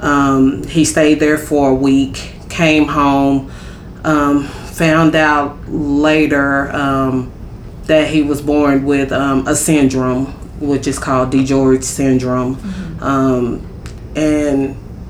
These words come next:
Speaker 1: with that, it goes hand in hand with, um,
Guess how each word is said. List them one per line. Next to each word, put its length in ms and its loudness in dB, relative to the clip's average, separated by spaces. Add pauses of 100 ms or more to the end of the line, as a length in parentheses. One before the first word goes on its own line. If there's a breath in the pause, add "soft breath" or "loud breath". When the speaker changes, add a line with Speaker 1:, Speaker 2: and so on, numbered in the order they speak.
(600)
Speaker 1:
with 320 0
that, 500 2
it 80 -2
goes 280 2
hand 260 2
in 100 2
hand 440 2
with, 340 0
um, 480 -2